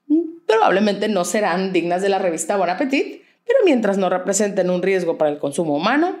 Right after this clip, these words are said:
es comida y lo estás haciendo bien. Número B. Un besito en la frente a mi equipo de matemáticas de la prepa.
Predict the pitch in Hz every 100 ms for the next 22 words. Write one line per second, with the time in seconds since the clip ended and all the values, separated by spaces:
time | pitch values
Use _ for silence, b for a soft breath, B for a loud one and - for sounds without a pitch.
0 | - 240 240 269 247 151 - - 170 156
1 | - 233 220 254 285 175 - 151 151 135
2 | - _ _ _ _ _ - 190 226 320
3 | 370 208 131 - - _ _ _ - 196
4 | 185 180 185 165 156 165 160 165 - -
5 | 165 160 147 139 143 143 - 151 147 147
6 | 156 -